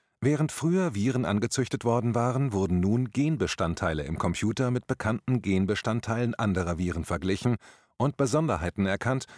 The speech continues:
was dann schon im Januar an der Berliner Charité zu einem Test geführt hatte, der dann der W H O zur Verfügung gestellt wurde. Zitat:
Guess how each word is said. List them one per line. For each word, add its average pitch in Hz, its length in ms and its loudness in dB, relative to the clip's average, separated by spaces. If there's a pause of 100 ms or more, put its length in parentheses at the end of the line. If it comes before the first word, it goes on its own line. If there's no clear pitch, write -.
(280)
was 143 180 0
dann 165 160 2
schon 156 200 0
im 123 80 2
Januar 104 580 2
an 98 100 2
der 85 140 0
Berliner 90 400 2
Charité 101 560 -2
zu - 160 -2
einem 120 220 0
Test - 300 -4
geführt - 420 -2
hatte, 120 260 0 (380)
der 135 100 2
dann 120 220 2
der 127 160 0
W 107 180 0
H 127 160 0
O 98 200 0
zur 117 200 -2
Verfügung 117 420 -2
gestellt 78 380 -4
wurde. - 240 -12 (800)
Zitat: - 540 -2